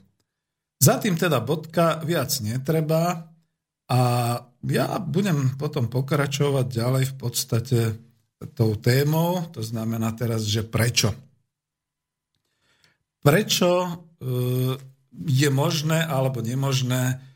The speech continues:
prejsť zo súkromného vlastníctva na to kolektívne? A prečo áno? No v kolektívnom podniku si vlastne členovia podniku, teda zamestnanci, sami rozhodujú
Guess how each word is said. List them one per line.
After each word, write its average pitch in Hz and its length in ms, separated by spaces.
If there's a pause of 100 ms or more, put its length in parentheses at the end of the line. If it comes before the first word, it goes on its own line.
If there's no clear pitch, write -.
(280)
prejsť 135 640
zo 113 260
súkromného 127 600
vlastníctva 110 760
na 110 80
to 107 160
kolektívne? 104 800 (960)
A 127 100
prečo 165 380
áno? 143 260 (640)
No 131 80
v 135 80
kolektívnom 208 640
podniku 160 560
si 143 160
vlastne 143 320
členovia 143 560
podniku, 131 480
teda 117 240
zamestnanci, 117 800
sami 190 320
rozhodujú 123 680